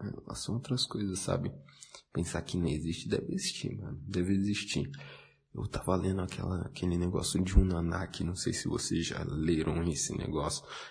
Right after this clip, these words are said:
Se não leu, é, eu recomendo, assim,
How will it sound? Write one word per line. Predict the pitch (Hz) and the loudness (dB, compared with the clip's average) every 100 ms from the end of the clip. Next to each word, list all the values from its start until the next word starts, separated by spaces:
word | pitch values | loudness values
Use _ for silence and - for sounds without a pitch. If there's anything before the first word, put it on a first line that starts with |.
| - - | -18 -10
Se | - 85 | -2 0
não | 90 92 90 | 2 4 6
leu, | 90 87 87 | 6 6 4
é, | 85 82 85 | 2 2 0
eu | |
recomendo, | 85 87 - 82 80 85 85 80 | 2 0 0 -2 0 2 2 0
assim, | - 78 | 0 -2